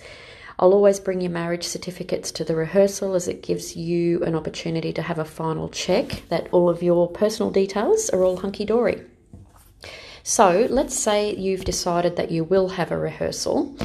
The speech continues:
I usually then get hit with a barrage of questions like, who needs to be there? How long will it take?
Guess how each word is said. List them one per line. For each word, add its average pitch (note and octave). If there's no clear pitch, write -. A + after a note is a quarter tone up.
I A#3+
usually A3
then F#3
get F3+
hit F3+
with F3
a -
barrage E3
of D#3+
questions D#3+
like, D#3
who G3+
needs F#3+
to A3+
be F3+
there? E3+
How F3
long F3
will E3
it -
take? E3